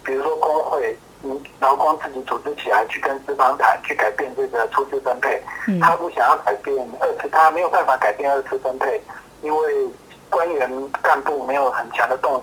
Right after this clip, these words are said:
Speaker 1: 机，他想要只从中捞钱啊，干嘛？
Speaker 2: 嗯。
Speaker 1: 那这个第三次分配共同富裕，那现在我们也是看到他采取了一个杀鸡儆猴的一个手段，就是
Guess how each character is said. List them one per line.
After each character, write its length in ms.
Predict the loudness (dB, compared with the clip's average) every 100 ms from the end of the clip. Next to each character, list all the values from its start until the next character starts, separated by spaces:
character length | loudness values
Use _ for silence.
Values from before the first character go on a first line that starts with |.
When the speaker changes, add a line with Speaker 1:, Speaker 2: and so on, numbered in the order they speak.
| -6
Speaker 1:
机， 80 | -12 -12 -16 -20 -4
他 200 | 4 4
想 80 | 4
要 260 | 2 4 2
只 100 | -2 -2
从 160 | 0 2
中 180 | 2 6
捞 180 | 4
钱 180 | 4 -4 0
啊， 120 | 2
干 120 | 2 2
嘛？ 220 | 2 0 -4 -12 0
Speaker 2:
嗯。 300 | 4 4 2
Speaker 1:
那 220 | 2 2 2 -4 -16 -6
这 80 | -4
个 400 | 0 0 2 0 -4 -10 -8
第 80 | -8 -2
三 180 | 0 2 2
次 160 | -2 0
分 200 | -2 0
配 160 | 0
共 180 | 2 2
同 180 | 4 2
富 260 | 0 -4 -4
裕， 220 | -6 -8 -16 -20 -20 -2
那 280 | 0 0 0
现 140 | -2 0
在 100 | 0
我 100 | 0
们 140 | -2
也 80 | -2
是 80 | 0
看 180 | 0
到 140 | 2 2
他 300 | 6 6 4 0
采 200 | 0 0
取 280 | -2 -4 -4
了 100 | -4
一 120 | -4
个 380 | -4 -2 0 -4 -8 -20 -20 -20 -20 -20 0
杀 140 | 2 2
鸡 120 | -2
儆 140 | -8 0
猴 240 | 2 2
的 160 | 0 -2
一 40 | -2
个 80 | -2
手 160 | -2
段， 240 | 2 2 2
就 100 | -2
是 80 | -6